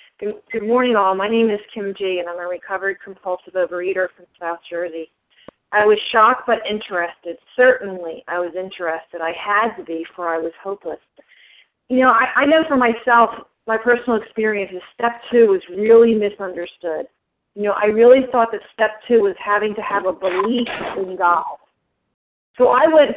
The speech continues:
two ways. One is I grew up in religious school, so I can skip step two. Or the other one was I, I overanalyzed step two. And what I would do is I did a lot of, and this is my personal experience,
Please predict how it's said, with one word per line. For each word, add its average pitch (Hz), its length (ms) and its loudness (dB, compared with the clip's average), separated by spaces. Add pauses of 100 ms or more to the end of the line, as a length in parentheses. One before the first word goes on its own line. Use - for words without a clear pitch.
two 262 180 0
ways. 214 400 2
One 233 260 2
is 262 160 4
I 214 120 0
grew 226 240 2
up 220 140 2
in 220 80 -6
religious 202 380 -2 (120)
school, 240 420 2
so 202 160 0
I 190 80 0
can 190 180 -18 (160)
skip 254 160 0 (200)
step 165 340 -8
two. 165 260 -4 (640)
Or 220 140 6
the 240 180 4
other 320 220 6
one 208 300 2
was 208 200 2
I, 220 220 2
I 220 240 2
overanalyzed 240 1080 2 (180)
step 170 200 -6 (200)
two. 170 140 -6 (720)
And 202 120 -4
what 233 140 6
I 240 80 8
would 240 220 2
do 247 220 4
is 226 120 6
I 202 100 0
did 220 160 2
a 208 40 4
lot 208 260 4
of, 254 100 -2
and 214 160 -2
this 226 60 -2 (140)
is 240 60 -6
my 240 180 2
personal 240 460 -4
experience, 185 540 -6